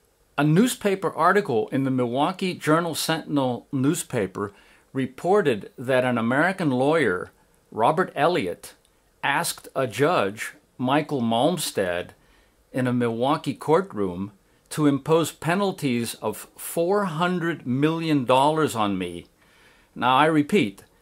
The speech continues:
four hundred million U S dollars as punishment for writing booklets critical of a Milwaukee lawyer.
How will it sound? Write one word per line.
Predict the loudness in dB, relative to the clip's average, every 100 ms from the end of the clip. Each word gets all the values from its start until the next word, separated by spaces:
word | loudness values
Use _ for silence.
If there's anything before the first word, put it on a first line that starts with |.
| _ _
four | -6 0 2 2
hundred | 0 -2 -2 -2
million | 0 0 0 0 0 -2
U | -2 2 4
S | 2 0
dollars | 4 4 4 0 -2 -6 -14 _ _ _ -8
as | -6
punishment | -6 0 2 2 -2 -6 -8 -10 _ _ _ -12
for | -4 -2
writing | 0 0 2 2 2
booklets | 2 0 -2 -4 -6 -14 -10
critical | 0 2 2 2 -2 -2
of | -2
a | 0
Milwaukee | -2 -2 0 0 -2 -4
lawyer. | 2 2 4 0 -2